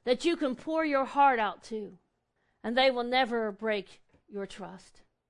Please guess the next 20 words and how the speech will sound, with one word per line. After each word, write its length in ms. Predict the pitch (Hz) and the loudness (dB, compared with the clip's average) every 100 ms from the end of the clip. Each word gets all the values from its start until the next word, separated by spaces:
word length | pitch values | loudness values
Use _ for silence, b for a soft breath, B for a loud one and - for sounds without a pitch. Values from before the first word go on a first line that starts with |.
| _ _ _ _ _ _ _ _ _ | _ _ _ _ _ _ _ _ _
that 180 | 269 262 | 0 2
you 160 | 285 330 | 0 -2
can 300 | - 302 262 | -2 -2 -2
come 360 | 330 330 320 | 0 2 2
to 340 | 302 302 285 302 | -2 -2 -2 -2
and 160 | 269 | 0
they 120 | 269 277 | 2 2
will 220 | 269 262 | 2 4
always 480 | 294 302 269 254 - | 6 6 2 0 -4
point 320 | - 294 269 | -8 -6 -6
you 160 | 247 | -8
to 260 | 240 - 254 | -10 -8 -8
God, 640 | 214 254 202 160 165 196 - _ _ _ _ _ _ _ b b b | -2 -2 -2 -8 -18 -20 -20 _ _ _ _ _ _ _ b b b
that 180 | 285 294 | 2 4
you 100 | 349 | 4
can 200 | 339 302 | 4 4
ask 420 | 302 339 330 - | 6 4 2 -4
for 320 | - 285 277 | -10 0 2
some 260 | 254 - 254 | 2 -2 -8
counsel 800 | - 330 302 240 - 240 220 | -2 0 0 -2 -6 -4 -4